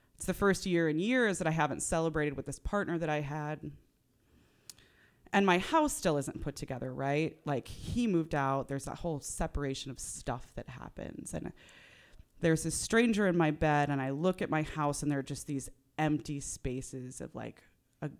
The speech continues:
ghost of a relationship that haven't been filled in yet.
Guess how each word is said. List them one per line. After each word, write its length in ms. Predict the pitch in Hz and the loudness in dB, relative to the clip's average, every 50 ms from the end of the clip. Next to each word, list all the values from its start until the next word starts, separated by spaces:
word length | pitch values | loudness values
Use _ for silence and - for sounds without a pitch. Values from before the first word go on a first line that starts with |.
| _ _ _ | _ _ _
ghost 340 | - 139 127 117 - - - | -4 -2 -2 -4 -6 -10 -12
of 100 | - - | -10 -10
a 40 | - | -8
relationship 640 | 113 104 101 98 - - - - 85 - - - - | -8 -8 -8 -8 -10 -10 -10 -10 -10 -10 -10 -12 -10
that 120 | - - 123 | -10 -10 -8
haven't 280 | 135 143 147 156 - | -8 -8 -10 -10 -10
been 140 | - - 143 | -10 -10 -10
filled 420 | - - - - 135 123 - - | -10 -10 -10 -8 -8 -8 -8 -8
in 160 | - - 110 113 | -8 -8 -8 -8
yet. 240 | 110 101 - - | -8 -10 -10 -12